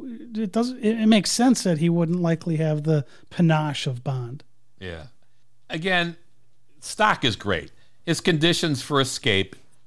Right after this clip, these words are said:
Speaker 2: "I must have a foolproof method of escape,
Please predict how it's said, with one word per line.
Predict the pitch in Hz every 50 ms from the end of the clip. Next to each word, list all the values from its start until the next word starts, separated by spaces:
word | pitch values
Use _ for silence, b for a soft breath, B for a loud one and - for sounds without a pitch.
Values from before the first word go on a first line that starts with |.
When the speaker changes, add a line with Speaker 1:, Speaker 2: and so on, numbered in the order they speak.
| - - - - -
Speaker 2:
"I | 131 135
must | 160 202 226 - -
have | 156 139 131
a | 127 117
foolproof | - - - 170 175 185 196 208 220 208 - - - 143 139 143 147 135 - - - -
method | 117 131 135 127 - 123 120 127 120 -
of | 123 110 107
escape, | 113 - - - - 110 92 80 - -